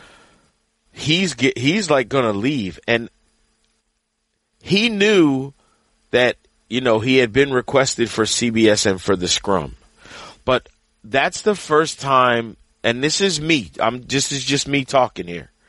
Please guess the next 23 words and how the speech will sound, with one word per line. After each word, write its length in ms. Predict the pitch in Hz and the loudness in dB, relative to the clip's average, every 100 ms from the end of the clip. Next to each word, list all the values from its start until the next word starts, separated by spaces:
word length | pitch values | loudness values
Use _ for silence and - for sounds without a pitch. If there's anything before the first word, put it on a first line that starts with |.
| _ _ _ _ _ _ _ _ _ - | _ _ _ _ _ _ _ _ _ 0
I 260 | 135 180 | 2 2
think 480 | 180 - 170 135 _ | -2 -2 -2 -2 _
the 120 | 120 | -10
reason 420 | 107 131 147 156 | -6 -6 -4 -6
that 180 | 143 - | -6 -6
Tiger 440 | - 127 131 113 110 | -4 -2 -2 -4 -4
did 300 | 104 120 95 | 0 0 0
that, 220 | 90 - _ | -4 -6 _
the 80 | 104 | -8
reason 380 | 101 139 135 139 | -4 -4 -2 0
that 200 | 127 - | 0 0
he 180 | 127 131 | -4 -4
came 360 | - 143 131 | -4 -4 0
out 240 | 127 117 - | 0 0 -2
and 160 | 110 | -6
went 180 | 107 85 | -8 -8
straight 400 | - - 120 107 | -8 -2 -2 -2
to 80 | 110 | -2
sign 300 | - 110 104 - | 0 0 0 2
autographs 800 | 117 104 87 95 87 80 - - _ | 2 2 0 0 0 -2 -8 -14 _
and 180 | 104 101 | -4 -2
was 200 | 101 87 | -4 0
like, 360 | 101 92 - | 0 0 -4